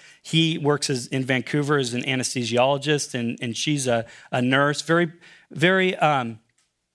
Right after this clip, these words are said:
you know, th-, a couple that, that has just, they've achieved a lot in their life, and it's very easy to feel,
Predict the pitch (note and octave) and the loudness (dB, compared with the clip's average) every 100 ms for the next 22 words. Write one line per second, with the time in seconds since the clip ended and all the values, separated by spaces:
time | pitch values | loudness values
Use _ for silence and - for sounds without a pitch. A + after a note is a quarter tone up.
0 | _ - - - E3 E3 F#3 G#2 E2 - | _ -20 -6 2 2 2 -4 -6 -6 -2
1 | E3 C#3+ F#3 E3+ F3+ D#3 D3+ - D3+ D3 | -2 2 0 2 2 2 0 -2 0 0
2 | - _ C3+ C#3 D3 - D#3+ C#3+ C3 - | -4 _ -6 -2 -2 -4 -2 -2 -2 0
3 | F3 D#3 C#3 F3+ E3 B2+ B2 A#2+ C#3 B2+ | 0 2 4 4 2 0 0 0 -2 -4
4 | C3 D#3 E3 D3+ E3 D#3 C#3 - D#3 D3 | 0 0 0 -2 -4 -2 -6 -6 -2 0
5 | C3+ | -2